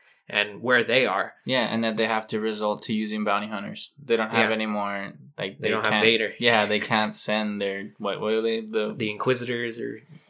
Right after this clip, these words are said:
Speaker 1: there's a bunch of people they
Speaker 2: Yeah,
Speaker 1: can
Speaker 2: they're,
Speaker 1: send.
Speaker 2: I guess there's special ops out everywhere. They're, they're hiring bounty hunters to go do their
Speaker 1: Yeah.
Speaker 2: things.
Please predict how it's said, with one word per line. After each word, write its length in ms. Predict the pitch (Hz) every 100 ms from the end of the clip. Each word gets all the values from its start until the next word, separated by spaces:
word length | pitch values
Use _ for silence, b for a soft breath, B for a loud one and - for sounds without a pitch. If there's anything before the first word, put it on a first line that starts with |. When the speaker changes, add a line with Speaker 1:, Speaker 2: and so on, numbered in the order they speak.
| _ _
Speaker 1:
there's 240 | 123 147
a 40 | 135
bunch 280 | 117 113 -
of 80 | -
people 260 | 120 113 110
they 80 |
Speaker 2:
Yeah, 80 | 107
Speaker 1:
can 100 | 107
Speaker 2:
they're, 140 | - -
Speaker 1:
send. 120 | 151
Speaker 2:
I 80 | 120
guess 160 | 117 117
there's 200 | 113 104
special 420 | - 110 - 104
ops 280 | 101 101 -
out 140 | 98 95
everywhere. 300 | 101 104 110
They're, 160 | 107
they're 140 | 110 110
hiring 640 | 113 110 113 110 107 104
bounty 280 | 101 104 101
hunters 400 | 101 98 98 -
to 120 | -
go 140 | 104 98
do 180 | 101 98
their 100 | 95
Speaker 1:
Yeah. 180 | 120 92
Speaker 2:
things. 220 | 95 -